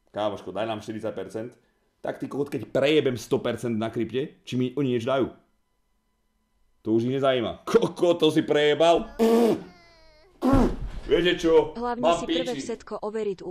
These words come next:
Speaker 2: úcťovníka.
Speaker 1: Idem preč.
Speaker 2: Nie tu v chate D.
Speaker 1: Kokot.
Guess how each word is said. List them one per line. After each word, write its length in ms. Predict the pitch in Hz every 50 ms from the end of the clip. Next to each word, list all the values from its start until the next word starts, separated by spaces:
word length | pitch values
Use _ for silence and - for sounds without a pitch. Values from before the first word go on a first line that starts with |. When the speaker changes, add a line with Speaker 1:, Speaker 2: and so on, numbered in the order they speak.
| - 180
Speaker 2:
úcťovníka. 320 | 170 - - - 175 165
Speaker 1:
Idem 160 | 170 165 156 -
preč. 240 | 156 156 160 156 220 220
Speaker 2:
Nie 80 | 233 247
tu 160 | - 269 247
v 40 | -
chate 280 | - 233 214 - 233 220 _
D. 400 | - 220 220 208 190 180 165 160 - - - - - - - -
Speaker 1:
Kokot. 320 | 113 113 110 110 107 -